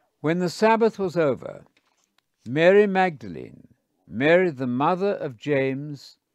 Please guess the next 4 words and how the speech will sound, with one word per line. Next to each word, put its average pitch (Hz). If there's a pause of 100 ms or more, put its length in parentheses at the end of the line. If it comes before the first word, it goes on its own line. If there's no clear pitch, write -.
(640)
and 120
Salome 107 (720)
bought 139
spices 123